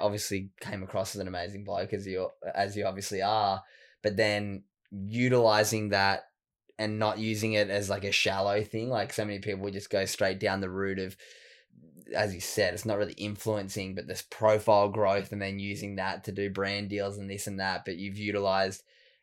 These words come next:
that amazing audience and loyal fan base to not only sell them a product, but sell them a product that's gonna make their life better, which is a true testament to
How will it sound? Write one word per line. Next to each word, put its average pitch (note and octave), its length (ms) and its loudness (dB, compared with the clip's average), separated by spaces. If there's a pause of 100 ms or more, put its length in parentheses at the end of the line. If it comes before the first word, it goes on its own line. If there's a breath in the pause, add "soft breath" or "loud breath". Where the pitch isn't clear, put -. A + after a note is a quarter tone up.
(160)
that G2+ 500 4 (260)
amazing G#2+ 460 2
audience G#2+ 460 0
and G#2 120 -4
loyal G2+ 260 0
fan G2 400 -4
base F#2+ 380 0
to G#2+ 120 -2
not G2 180 0
only G2+ 480 -4 (180)
sell B2+ 240 8
them A2 140 0
a F#2+ 60 -6
product, A2+ 520 6
but F#2+ 140 -4
sell A2+ 160 4
them G2+ 120 -4
a F#2+ 40 -10
product G2 300 -2
that's F2+ 100 -8
gonna F#2+ 140 -6
make F2 180 -6
their F2+ 100 -4
life F2+ 300 -4
better, F2 220 -2
which E2+ 240 -10
is F2 320 -12
a F#2 100 -2
true G#2 240 0
testament F#2 560 -8
to F2+ 240 -4